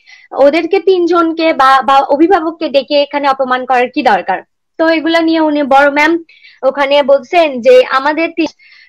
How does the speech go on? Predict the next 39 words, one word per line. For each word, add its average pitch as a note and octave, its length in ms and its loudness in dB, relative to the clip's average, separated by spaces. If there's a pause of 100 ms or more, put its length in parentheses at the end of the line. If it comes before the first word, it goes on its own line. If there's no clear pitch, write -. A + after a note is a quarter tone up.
তাহলে C4 320 2
হচ্ছে C4+ 240 0
ওদেরকে B3+ 320 2
রুমে B3+ 220 -2
যাইতে G#3 220 -2
বল, F#3 180 -6 (160)
ইয়া, G3+ 340 0 (100)
ভালো B3+ 240 -2
যদি E4 220 -2
চাস F4+ 200 -4
তাহলে D#4+ 160 0
ওদেরকে C#4 220 -4
রুমে D4 220 0
যাইতে G3 280 -2
বল, E3 180 -6 (600)
বিপদে C#4 440 2
যদি C#4+ 180 -2
না C4+ 140 0
পড়তে D4 220 -8
চাস", E4 180 -10 (100)
এগুলা F4 300 -4
নিয়ে F4 260 -4 (260)
বলে, C4+ 380 4
"থাপ্পড় C#4+ 380 -2
চিনিস, C#4 440 -6
হচ্ছে A#3+ 260 -4
একদম C4+ 320 -2
তুলে C4 200 -6
আছাড় A#3+ 360 -6
দিব।" A#3 160 -4 (600)
তো D4 60 -2
এগুলা D#4+ 280 -2
নিয়ে D#4+ 240 -2
ওরা A#3+ 260 0
আর A#3+ 180 2
কি C4 260 -10
খেপে A#3+ 280 -4
যায়। A#3+ 360 -2
তো A#3 140 0